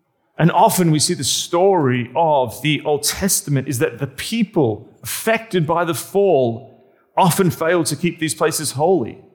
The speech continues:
They fail to keep themselves holy.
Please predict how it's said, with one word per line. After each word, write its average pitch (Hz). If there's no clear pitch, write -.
They 147
fail 170
to -
keep 151
themselves 151
holy. 104